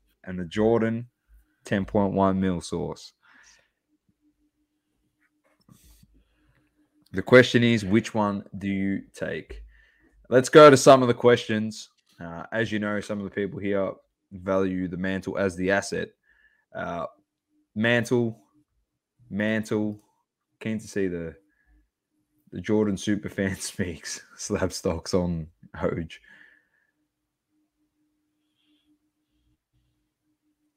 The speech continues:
L P Sports Car says, "What confuses me is M J is the undisputed one or two basketball player of all time.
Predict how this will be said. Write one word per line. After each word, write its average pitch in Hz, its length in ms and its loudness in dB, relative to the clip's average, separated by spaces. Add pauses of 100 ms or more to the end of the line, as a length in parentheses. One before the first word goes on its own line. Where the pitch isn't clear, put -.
(320)
L 117 160 10
P 113 200 6
Sports 113 400 2
Car 107 280 4
says, 107 260 2
"What 117 220 6
confuses 110 480 0
me 107 220 2
is 98 100 -2
M 110 200 -4
J 104 180 2
is 95 60 -2
the 95 100 -4
undisputed 98 640 -2
one 95 260 0
or 92 100 -6
two 107 220 -2
basketball 92 480 -2
player 87 280 -4
of 87 100 -6
all 87 160 -4
time. 98 440 -4